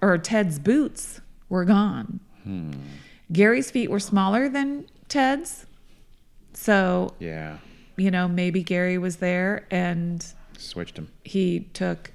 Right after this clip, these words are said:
Speaker 1: boots, which would be better in the
Speaker 2: For,
Speaker 1: snow
Speaker 2: yeah.
Speaker 1: than sneakers. But, so that, you know, leads the investigators to believe that Gary was there.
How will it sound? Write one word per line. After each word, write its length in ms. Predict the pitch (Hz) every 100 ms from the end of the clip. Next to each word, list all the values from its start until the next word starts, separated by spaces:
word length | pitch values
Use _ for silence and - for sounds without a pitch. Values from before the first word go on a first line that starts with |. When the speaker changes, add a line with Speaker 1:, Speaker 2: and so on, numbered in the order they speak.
| - - _
Speaker 1:
boots, 520 | 175 196 190 190 190
which 200 | 180 170
would 120 | 180 160
be 120 | 170
better 340 | 175 180 175
in 160 | - 170
the 60 | 165
Speaker 2:
For, 60 |
Speaker 1:
snow 460 | 160 190 185 175 170
Speaker 2:
yeah. 60 | 175
Speaker 1:
than 160 | 170
sneakers. 720 | 160 208 208 170 156 165 185 - _ - - _ - - - - - -
But, 260 | 196 170 - - - - -
so 160 | - 202
that, 360 | 180 165 - -
you 100 | 185
know, 160 | 165 165
leads 340 | 170 165 - - - 180
the 140 | 175
investigators 600 | 160 160 - 175 165 165
to 100 | 170
believe 280 | 160 165 151
that 120 | 156
Gary 280 | 160 160 151
was 260 | 170 233
there. 380 | 196 143 143 202